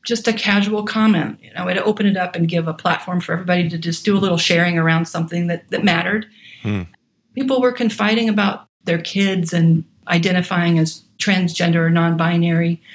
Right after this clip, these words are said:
Speaker 1: and how they were starting to use they, them pronouns and the discomfort of that. And other employees would start talking about, "Yeah, me too," or, or, "Yes, and what's that like?" And it just became such rich conversation, and it wasn't group therapy,
Speaker 2: Hmm.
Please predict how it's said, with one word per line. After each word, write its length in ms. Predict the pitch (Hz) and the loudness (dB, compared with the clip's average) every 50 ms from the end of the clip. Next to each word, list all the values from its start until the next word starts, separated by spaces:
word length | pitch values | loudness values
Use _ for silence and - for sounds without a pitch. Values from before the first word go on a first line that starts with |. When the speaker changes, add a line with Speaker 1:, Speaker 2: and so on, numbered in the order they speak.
| - - - - - | -20 -20 -20 -6 -2
Speaker 1:
and 320 | 175 180 180 180 180 - | 0 2 2 2 0 0
how 220 | - 170 202 190 | 0 2 2 2
they 140 | 180 196 190 | 2 0 -2
were 160 | 185 185 185 | -2 -2 -4
starting 360 | 180 - - 196 180 185 180 180 | -4 -2 0 0 2 2 2 0
to 60 | 175 | 0
use 460 | 175 175 175 175 175 170 170 - - _ _ - - - - - _ - | 0 0 0 0 -2 -2 -4 -8 -12 _ _ -20 -20 -20 -20 -20 _ -2
they, 220 | 175 170 190 180 | 2 2 4 4
them 180 | 180 185 185 180 | 4 2 2 0
pronouns 640 | - - 196 190 190 185 180 180 180 185 180 - | 0 0 0 2 4 4 4 4 2 2 0 2
and 100 | 185 175 | 0 0
the 80 | 165 175 | 0 0
discomfort 520 | 175 180 175 - - - 220 214 226 214 | -2 -4 -4 -2 0 2 2 2 2 0
of 80 | 208 202 | 0 0
that. 260 | 196 196 196 196 190 | 0 0 0 2 2
And 160 | 175 175 165 - - - _ _ | 0 -2 -4 -6 -14 -20 _ _
other 320 | - 226 220 247 247 233 | 0 2 4 4 4 4
employees 480 | 226 220 220 214 277 311 359 330 277 226 | 4 2 0 0 0 0 2 2 2 2
would 140 | 220 208 - | 0 -2 -2
start 240 | - 208 190 190 - | -2 -4 -4 -4 -4
talking 320 | - 202 190 - 220 196 | -6 -8 -4 -2 -2 -2
about, 280 | 190 185 180 - - 190 | -2 -4 -8 -10 -6 -2
"Yeah, 140 | 202 202 | 2 4
me 180 | 202 202 196 196 | 6 6 4 4
too," 320 | 196 - 294 302 320 294 | 0 -2 0 0 2 2
or, 300 | - - 180 180 175 180 - - - - _ | 2 2 2 0 0 -2 -6 -12 -20 -18 _
or, 100 | - 190 | -4 -2
"Yes, 300 | 196 190 220 226 220 220 | 2 2 2 2 2 0
and 140 | 208 185 170 | -4 -6 -6
what's 140 | - 165 - | -6 -6 -8
that 180 | 170 - - | -8 -6 -4
like?" 260 | 226 233 233 226 - - | -2 0 0 -2 -2 -4
And 100 | 185 185 | -4 -4
it 120 | 180 - | -4 -4
just 240 | - 254 - - - | -6 -8 -6 -6 -8
became 420 | 294 - - 214 208 202 202 202 | -8 -4 -4 0 2 4 4 4
such 380 | 202 - - 214 226 220 - - | 2 0 -2 -2 -2 -2 -2 -4
rich 680 | 170 170 190 196 214 214 - - - - - - - _ _ _ _ _ _ | -2 0 2 2 0 0 -2 -4 -4 -4 -6 -8 -14 _ _ _ _ _ _
conversation, 680 | - - 208 202 202 196 - 226 214 214 - 175 180 170 | -2 0 2 2 2 2 2 2 2 2 0 -2 -4 -4
and 140 | 175 180 | -4 -4
it 60 | 165 151 | -4 -4
wasn't 300 | 147 170 170 214 220 214 | -4 -2 -2 -2 0 0
group 200 | 214 202 202 - | 0 0 0 -2
therapy, 680 | - - 208 220 226 214 214 175 156 156 175 190 - _ | -2 -2 0 0 0 0 -2 -2 -4 -4 -4 -10 -12 _
Speaker 2:
Hmm. 140 | - 95 92 | -8 -8 -8